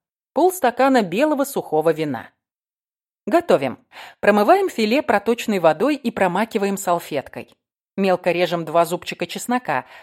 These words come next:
обжариваем их на медленном огне в небольшом количестве оливкового масла или в пятидесяти граммах сливочного масла на сковороде с антипригарным покрытием, а затем добавляем рыбное филе,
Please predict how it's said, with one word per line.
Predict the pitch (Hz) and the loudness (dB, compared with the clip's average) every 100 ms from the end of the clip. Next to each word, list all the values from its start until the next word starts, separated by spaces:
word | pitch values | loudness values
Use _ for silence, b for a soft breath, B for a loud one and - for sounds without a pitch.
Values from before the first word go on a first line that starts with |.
| B | B
обжариваем | 185 156 156 156 160 165 165 | -6 -2 0 2 2 -2 -6
их | - | -4
на | 180 | -4
медленном | 175 170 165 165 165 165 | -2 -2 -4 -4 -4 -4
огне | 165 190 302 - B B | -2 0 0 -2 B B
в | 170 | -4
небольшом | 185 160 165 320 339 | 0 0 0 -4 -2
количестве | 226 240 269 285 - 247 | -2 -2 -4 -8 -6 -4
оливкового | 202 175 233 - 208 196 202 | -4 -4 -4 -4 -2 0 -2
масла | 165 139 - 156 147 - B B | -2 -2 -4 -6 -6 -8 B B
или | 269 277 | 0 0
в | - | 0
пятидесяти | 262 262 208 202 170 - | -6 -4 -6 -6 -8 -8
граммах | 147 180 254 175 - _ | -2 2 2 2 -2 _
сливочного | - 302 240 156 - 151 156 | -4 0 0 -2 -6 -4 -4
масла | 170 294 - 147 - B - | -2 -6 -2 -4 -4 B -8
на | 202 | -6
сковороде | 196 170 170 170 233 | -4 -2 0 0 -2
с | 285 | -4
антипригарным | 226 214 - 160 175 202 202 | -4 -2 -4 -2 0 0 -2
покрытием, | 208 202 185 151 - 120 101 - _ - | -2 -2 -4 -8 -8 -12 -12 -16 _ -6
а | 175 | 0
затем | 170 - 175 | 0 0 -2
добавляем | 165 160 160 170 165 | 0 0 2 0 -2
рыбное | 165 156 165 160 | -2 -4 -6 -6
филе, | - 180 302 | -6 -2 -2